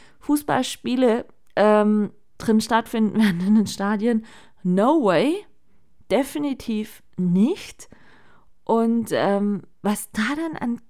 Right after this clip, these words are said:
Geld verpulvert wurde für die Bauten und für die Betrieb-, oder Inbetriebnahme dieser Bauten,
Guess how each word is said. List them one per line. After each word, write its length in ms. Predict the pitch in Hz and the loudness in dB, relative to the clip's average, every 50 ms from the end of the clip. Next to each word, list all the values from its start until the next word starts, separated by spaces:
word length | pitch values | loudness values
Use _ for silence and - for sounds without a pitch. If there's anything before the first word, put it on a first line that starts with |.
| - | -10
Geld 420 | - 127 - 269 294 320 339 - - | -6 -4 -2 -2 -2 -2 -4 -6 -8
verpulvert 1120 | - - 302 294 - - - - - 294 320 330 359 370 381 349 330 320 262 - - - | -8 -8 -8 -8 -8 -16 -10 -4 -2 0 0 0 -2 -4 -6 -6 -6 -6 -6 -8 -8 -6
wurde 500 | 262 262 254 240 196 185 170 170 185 - - - - - - - - | -4 -2 -2 -2 -2 -2 -2 -4 -6 -8 -16 -20 -20 -20 -20 -20 -20
für 220 | - - - 240 214 | -18 -10 -8 -6 -6
die 140 | 214 220 | -6 -8
Bauten 840 | 202 - - - - 196 220 269 311 330 - - - 330 320 311 - - - | -10 -10 -10 -4 -2 0 0 0 0 -4 -6 -8 -10 -8 -8 -8 -8 -10 -10
und 280 | - 214 214 208 214 | -8 -6 -4 -4 -6
für 280 | - - - 226 214 214 | -8 -10 -10 -8 -6 -6
die 200 | 196 208 202 190 | -4 -6 -6 -6
Betrieb-, 800 | 175 - - 185 180 - - - 226 233 247 277 294 294 - - - | -8 -8 -8 -8 -8 -8 -12 -10 -6 -4 -2 -2 -2 -4 -6 -8 -6
oder 280 | - - 180 180 185 | -4 -2 -2 -2 -2
Inbetriebnahme 1040 | - - 196 202 190 190 190 - - - 269 302 339 - - 294 - - 226 220 214 | -2 0 0 0 0 -2 -4 -6 -6 -6 -6 -6 -6 -8 -8 -8 -6 -4 -4 -4 -4
dieser 380 | 190 202 196 208 202 208 190 185 | -4 -6 -6 -6 -6 -6 -8 -8
Bauten, 640 | - - 185 185 180 - - - - - 175 175 | -6 -4 -2 -2 -2 -4 -6 -8 -8 -6 -6 -6